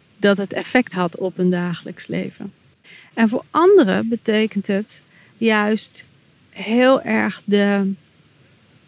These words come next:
transformaties die ze in de live dagen hebben ervaren, te koppelen aan hun werkleven en mee te nemen in hun sessies met deelnemers of mee te nemen in hun verbinding met hun partner.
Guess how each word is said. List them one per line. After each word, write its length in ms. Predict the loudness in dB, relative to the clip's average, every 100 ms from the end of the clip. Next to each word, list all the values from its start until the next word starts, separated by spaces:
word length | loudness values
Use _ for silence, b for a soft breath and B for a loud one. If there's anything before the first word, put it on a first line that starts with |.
| _ _
transformaties 1160 | 0 2 2 4 6 6 6 4 2 0 0
die 240 | 0 2 2
ze 220 | 2 2
in 160 | 4 4
de 120 | 4
live 320 | 4 4 2
dagen 420 | 2 2 0 -2
hebben 240 | -2 -2 -4
ervaren, 760 | -6 -8 -6 -4 -4 -6 -8 -10 B B B B
te 140 | -2 -2 -2
koppelen 560 | 2 2 4 0 0 -2 -6
aan 580 | -2 0 2 2 0 -2 -8 _ _ _
hun 340 | 2 6 6
werkleven 880 | 6 4 2 0 0 0 -2 -4 -6 -6 B B _
en 260 | 2 4
mee 240 | 6 6 4
te 140 | 4
nemen 400 | 4 6 4 4
in 140 | 4 6
hun 180 | 6
sessies 460 | 4 0 -2 -2 -2
met 220 | 0 0
deelnemers 760 | 2 4 4 4 0 -2 -6 -8
of 200 | -8 -2
mee 380 | 2 4 4 2
te 120 | 2
nemen 520 | 2 2 2 0 0
in 260 | 0 2 4
hun 440 | 4 4 4 0 b b
verbinding 600 | -6 -4 2 4 6 6
met 180 | 4 2
hun 180 | 2 2
partner. 560 | 2 0 0 -2 -4